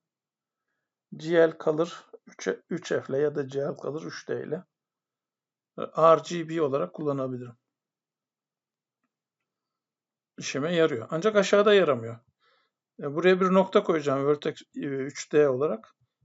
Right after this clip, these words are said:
X, Y'yi zaten yollamıştım. Brightness'ın bakın, e, Z değerini Z değerini elli ile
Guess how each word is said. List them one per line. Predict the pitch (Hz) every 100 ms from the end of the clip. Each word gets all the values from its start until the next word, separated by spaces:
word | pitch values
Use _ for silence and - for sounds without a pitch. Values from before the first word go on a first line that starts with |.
| _ -
X, | 180 - -
Y'yi | 160 165 165 160 160 -
zaten | 156 151 151 143
yollamıştım. | 127 123 120 123 - 113 110
Brightness'ın | 147 147 170 190 202 - 135 - 185 - _ _ _ _ _
bakın, | 151 143 170 175 - _ _ _ _ _ _ _ _ -
e, | 143 143 139 139 139 131 131 - - _ _ _ -
Z | 139 139
değerini | 160 185 170 156 147 139 165 214 - _ _ _ _ _ _ _ _ _ _ _ _ _ _ _ _ _ _ _ _ _ _ 120 _ _ _ _ _ _ _ _ _ _ _ _ _ _
Z | 156 143
değerini | 165 170 156 143 131 160
elli | - 170 170
ile | 160 147 -